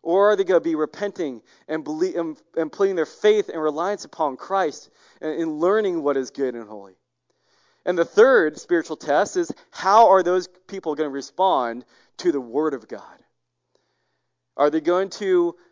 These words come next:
adhere to the Word of God? Are they gonna seek counsel through the Word of God? Are they gonna receive the Word of God as God's truth to them?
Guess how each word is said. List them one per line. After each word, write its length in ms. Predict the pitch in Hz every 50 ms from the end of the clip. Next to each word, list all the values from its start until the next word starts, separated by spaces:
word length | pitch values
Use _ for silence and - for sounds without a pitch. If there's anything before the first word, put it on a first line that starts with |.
| _ -
adhere 520 | 151 202 - 156 - - 185 196 208 214
to 140 | 214 - 214
the 80 | 196 208
Word 220 | 196 202 202 196
of 80 | 196 180
God? 280 | 202 190 196 214 190
Are 120 | - 165 160
they 100 | 160 170
gonna 240 | 165 202 196 165 139
seek 420 | - - - 202 208 - - _
counsel 540 | - - - 185 196 208 - - 202 196 185
through 280 | _ - 175 196 214
the 80 | 196 208
Word 200 | 196 196 202 202
of 80 | 196 175
God? 380 | 190 185 190 196 208 220 214 _ _ _ _ _ _ -
Are 140 | - 156 170
they 80 | 175
gonna 220 | 175 202 202 180 160
receive 500 | 147 160 160 - - - 196 220 226 202
the 80 | 202
Word 180 | 185 190 196 185
of 60 | 170
God 240 | 165 175 180 190 196
as 140 | 180 147 -
God's 340 | - 170 180 180 165 - -
truth 360 | - - - 202 220 202 -
to 120 | - 226
them? 340 | 208 220 226 240 254 254 240